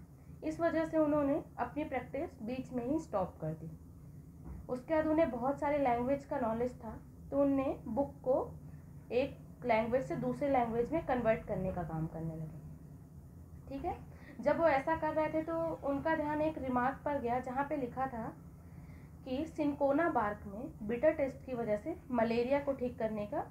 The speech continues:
power होता है, और अगर कोई person healthy है तो उसमें ऐसे मलेरिया लाइक symptom लाने की भी power होती है। ठीक है, तो वो इस remark से satisfied नहीं थे, तो उन्होंने सिनकोना बार्क का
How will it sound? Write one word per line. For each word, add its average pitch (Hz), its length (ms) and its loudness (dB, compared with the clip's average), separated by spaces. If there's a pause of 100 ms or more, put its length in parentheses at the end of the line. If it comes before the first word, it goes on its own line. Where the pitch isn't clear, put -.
(100)
power 170 320 0
होता 156 220 -6
है, 160 200 -8 (680)
और 226 100 6
अगर 262 280 4
कोई 294 240 0
person 269 560 0 (1080)
healthy 269 380 4
है 247 280 2
तो 339 80 -6
उसमें 302 340 2
ऐसे 302 440 2
मलेरिया 262 340 4
लाइक 262 200 2
symptom 262 380 -2
लाने 214 260 0
की 220 160 -8
भी 196 120 -6 (320)
power 175 280 0
होती 156 260 -8
है। - 100 -8
ठीक 277 160 -8
है, 480 120 -4 (600)
तो 330 60 -2
वो 349 120 4
इस 339 200 0
remark 269 600 2
से 349 100 -6
satisfied 262 680 -2
नहीं 190 180 -2
थे, 160 140 -10 (600)
तो 285 80 -2
उन्होंने 330 360 6 (960)
सिनकोना 285 480 4
बार्क 254 320 6 (120)
का 254 160 2